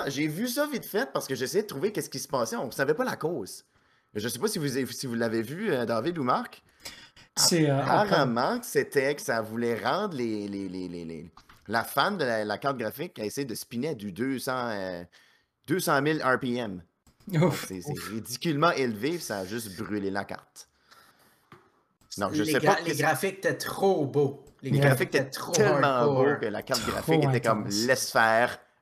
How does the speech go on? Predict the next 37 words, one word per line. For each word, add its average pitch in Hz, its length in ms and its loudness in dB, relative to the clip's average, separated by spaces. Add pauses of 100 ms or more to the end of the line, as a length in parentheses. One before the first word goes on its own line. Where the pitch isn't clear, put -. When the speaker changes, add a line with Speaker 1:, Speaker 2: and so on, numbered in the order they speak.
(160)
Speaker 1:
euh, 117 80 4
je 107 120 -4
lâche 107 220 2
ma 98 140 -2
job. 80 280 -8 (460)
Speaker 2:
<laughs> - 0 - (2000)
J'ai 139 200 6
fini. 135 340 2 (560)
Euh, 151 300 6
donc, 165 240 4
c'est 160 140 4
ça, 151 260 6
euh, 131 640 2
ça, - 180 2
c'est 170 120 6
les 147 140 4
cartes, 143 360 0
euh, 127 340 2
trente 139 300 -4
quatre-vingt-dix 139 640 0
de 139 60 2
E 147 240 2
V 143 160 4
G 135 240 4
A - 20 4
spécifiquement. 143 840 0 (460)
Et 135 200 4
présentement, 139 640 0
E 139 140 4
V 135 160 4
G 127 240 4
A 131 240 2
est, 127 220 2
euh, 117 280 -4
en 120 140 -6
train 123 300 -6
de 113 340 -6